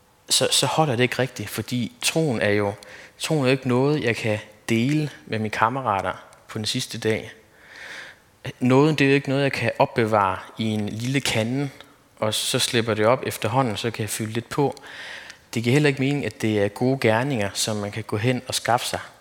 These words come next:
i sidste øjeblik. Så hele lignelsen bryder lidt sammen, hvis vi vil forstå olien som noget bestemt. Den gør en forskel alligevel, den her olie.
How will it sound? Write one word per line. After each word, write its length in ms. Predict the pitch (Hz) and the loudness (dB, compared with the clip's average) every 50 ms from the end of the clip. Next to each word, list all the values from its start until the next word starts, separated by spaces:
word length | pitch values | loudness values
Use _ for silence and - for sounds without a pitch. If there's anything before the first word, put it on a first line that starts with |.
| _ - | _ -6
i 40 | - | -2
sidste 340 | - - - 127 - - - | -2 0 0 -2 -2 -2 -2
øjeblik. 520 | - - 104 110 117 110 110 104 - - - - - - - - - - - | 0 0 0 0 0 -4 -4 -6 -6 -12 -14 -16 -16 -14 -14 -14 -16 -18 -8
Så 180 | - - - 120 | -2 0 2 2
hele 400 | 123 - 143 156 165 165 156 - - - - - - - _ _ _ _ - _ _ _ _ _ _ - - - - | 2 2 2 2 4 4 2 0 -2 -8 -18 -20 -20 -20 _ _ _ _ -20 _ _ _ _ _ _ -18 -18 -10 -4
lignelsen 420 | 127 131 139 147 151 143 - 131 | 0 0 2 2 2 0 -2 -2
bryder 220 | 120 - 131 127 123 | -2 0 2 2 2
lidt 160 | 139 143 - | 2 2 0
sammen, 400 | - - - 160 151 98 92 98 - - - _ _ - - - | 0 0 0 0 -2 -4 -6 -10 -14 -18 -20 _ _ -10 -8 -6
hvis 180 | - 110 - - | -6 -6 -4 -4
vi 40 | 113 | -4
vil 80 | 110 | -4
forstå 460 | - - 113 - - - 135 131 110 - - - - - | -4 -4 -6 -4 -2 0 0 0 0 -4 -8 -16 -14 -8
olien 380 | - 110 113 120 135 123 110 95 - - | -4 -2 -2 -2 -2 -4 -4 -6 -10 -10
som 200 | - - - 110 | -10 -8 -6 -4
noget 140 | 107 107 101 | -4 -4 -2
bestemt. 560 | - 101 - - - 117 - - - - - - - - - _ _ _ _ _ _ _ _ _ _ _ _ _ - - - - - - - - - - - - - - - - - - - - - - - _ _ _ _ _ _ _ _ _ - - - _ - - _ _ _ _ _ _ _ _ _ _ _ _ _ _ _ _ _ _ | -2 -2 0 0 0 -2 -2 -2 -4 -4 -4 -6 -12 -20 -20 _ _ _ _ _ _ _ _ _ _ _ _ _ -20 -20 -20 -20 -20 -8 -6 -6 -6 -6 -12 -16 -16 -16 -16 -14 -14 -14 -16 -16 -18 -20 -20 _ _ _ _ _ _ _ _ _ -20 -20 -20 _ -20 -20 _ _ _ _ _ _ _ _ _ _ _ _ _ _ _ _ _ _
Den 100 | - 120 | -4 2
gør 200 | - 151 156 165 | 4 4 4 4
en 60 | 139 | 2
forskel 360 | 120 - 143 151 156 - - 113 | 0 0 -2 -2 -2 -4 -6 -6
alligevel, 420 | 104 104 110 104 107 98 85 - | -4 -4 -4 -4 -2 -4 -4 -6
den 120 | - 101 | -8 -8
her 100 | 101 101 | -8 -6
olie. 340 | 95 95 95 98 98 101 98 | -6 -6 -8 -8 -8 -8 -10